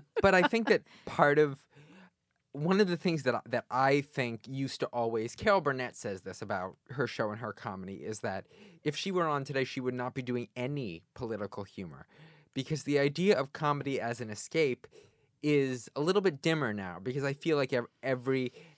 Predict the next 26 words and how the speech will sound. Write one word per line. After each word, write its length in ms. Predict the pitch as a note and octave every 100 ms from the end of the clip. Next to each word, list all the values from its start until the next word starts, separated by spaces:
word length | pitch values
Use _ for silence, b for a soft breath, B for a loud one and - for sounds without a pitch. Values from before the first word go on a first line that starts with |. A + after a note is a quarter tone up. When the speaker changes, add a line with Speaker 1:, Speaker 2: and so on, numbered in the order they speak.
| -
Speaker 2:
everybody 460 | C#3 C#3+ C#3 C3
wants 240 | B2+ B2 -
to 80 | B2+
make 180 | A2
a 40 | G#2+
statement 680 | - B2 B2+ D3 C#3 C#3 -
about 320 | A2+ A2 G2+
something, 320 | - C#3+ C#3 E3
which 160 | F3
is 120 | F3 E3+
important 640 | E3 - C3+ C3 F3 -
Speaker 1:
Mm-hmm. 220 | G#3+ G#3+ A#3+
Speaker 2:
and 120 | C3+
very 200 | C3 C3
important, 340 | C3+ - A#2+ B2
but 100 | C3
I 100 | B2+
do 260 | C#3 G3 G#3
think 240 | - E3
that 120 | C3
there 160 | C3+ B2
is 100 | B2
an 60 | G2+
element 360 | A#2+ B2 A#2
of 80 | G#2+
escapism 600 | G#2+ - C#3+ C#3+ A2+